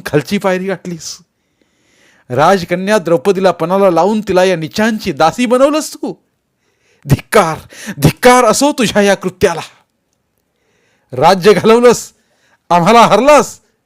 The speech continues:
मला काही वाटलं नाही. स्वतः दास होऊन बसलास,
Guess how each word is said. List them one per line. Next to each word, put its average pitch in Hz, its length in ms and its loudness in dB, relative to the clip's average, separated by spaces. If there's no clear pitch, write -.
मला 165 280 2
काही 185 260 -4
वाटलं 156 360 -4
नाही. 190 240 -6
स्वतः 156 420 -2
दास 156 300 -2
होऊन 160 160 -8
बसलास, 143 760 -10